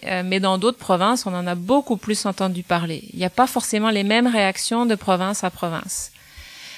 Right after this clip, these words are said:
Et, euh, bon, pour différentes raisons, ça peut être des, euh, les gouvernements en place, ça peut être, euh,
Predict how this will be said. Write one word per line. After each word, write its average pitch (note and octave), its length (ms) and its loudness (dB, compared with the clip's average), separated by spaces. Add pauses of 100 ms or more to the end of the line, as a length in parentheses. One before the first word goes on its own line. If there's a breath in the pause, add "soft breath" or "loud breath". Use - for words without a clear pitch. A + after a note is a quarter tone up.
(180 loud breath)
Et, F#3 380 4
euh, E3 480 0
bon, E3 160 -4
pour F#3+ 220 -2
différentes F3+ 520 0
raisons, F3+ 480 -2
ça G3 160 -2
peut D#3+ 140 -8
être E3 180 -2
des, D3+ 300 -4
euh, C#3+ 160 -6
les D#3+ 140 -4
gouvernements E3 640 0
en D3+ 40 -4
place, G3 520 2
ça - 260 -4
peut E3 220 -4
être, E3+ 480 -2
euh, D#3+ 260 -2